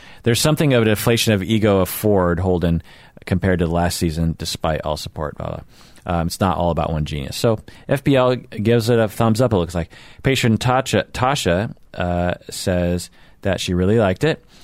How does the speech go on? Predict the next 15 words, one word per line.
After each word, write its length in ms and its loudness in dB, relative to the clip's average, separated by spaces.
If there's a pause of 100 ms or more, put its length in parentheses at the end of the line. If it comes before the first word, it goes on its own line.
(240)
Um, 320 0
"I 80 0
was 140 0
wondering 400 2
how 400 2
they 240 0
c-, 80 -8 (400)
how 320 0
they 140 2
would 300 0
present 440 -2
the 100 0
Atlanta 380 -2
child 340 0
murders, 580 -2